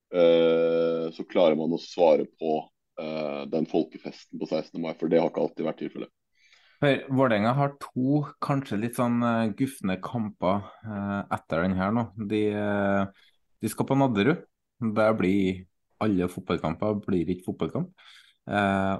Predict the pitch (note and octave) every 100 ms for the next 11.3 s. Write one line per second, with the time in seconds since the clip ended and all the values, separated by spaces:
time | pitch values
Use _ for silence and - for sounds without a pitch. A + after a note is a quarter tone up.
0 | - G#2 G2+ G2+ F2+ F2+ - E2+ F2+ F#2+
1 | - - - - G2+ G2+ F#2 E2 F2+ -
2 | _ _ _ A#2+ C3 _ - C3+ C3+ C3+
3 | - F#2+ G2 G#2 G#2+ G2+ - _ _ -
4 | G#2+ G#2+ G2 E2 E2 F2 F#2+ G2 - -
5 | F#2+ F#2+ G2 - F#2 F#2+ G2 F2+ F2 F2+
6 | - F#2+ F2+ B2+ - _ _ _ _ _
7 | _ _ _ _ _ - G2 G2+ G2 F#2+
8 | G#2 F2+ G2+ F#2 F2 E2+ F2 E2+ F2 E2+
9 | F2 E2+ F2 - G2 F2+ F2+ E2+ E2 F2
10 | F#2 D#2+ - F2+ - - F2+ F2+ F2+ F2+
11 | - C3